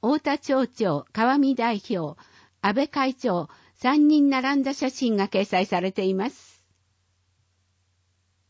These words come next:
国見桃丹と一緒に、美味しい水、安全な水をピーアール。六月一日から七日までの水道週間に合わせ、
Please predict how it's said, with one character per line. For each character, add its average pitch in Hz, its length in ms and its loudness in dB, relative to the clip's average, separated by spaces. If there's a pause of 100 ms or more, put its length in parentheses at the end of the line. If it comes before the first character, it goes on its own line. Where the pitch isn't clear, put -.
(200)
国 285 360 6
見 302 180 6
桃 285 280 2
丹 233 280 -2
と 165 180 -4
一 175 100 -4
緒 - 300 -2
に、 175 240 2 (460)
美 190 80 0
味 247 120 2
し 269 380 -2
い 202 40 0
水、 170 440 0 (100)
安 247 280 2
全 262 260 0
な 190 160 0
水 180 340 0
を 190 240 -4
ピ 208 240 -2
ー 208 200 -4
ア - 20 -4
ー 139 60 -8
ル。 123 160 -14 (1400)
六 262 260 4
月 320 260 0
一 294 300 -4
日 240 240 -6
か 185 120 -6
ら 175 120 -2
七 190 280 -2
日 226 140 -4
ま 208 140 -2
で 185 140 -2
の 180 240 0
水 277 320 0
道 269 220 2
週 233 240 -4
間 170 260 -4
に 156 140 -2
合 156 100 -6
わ 160 140 -6
せ、 143 200 -12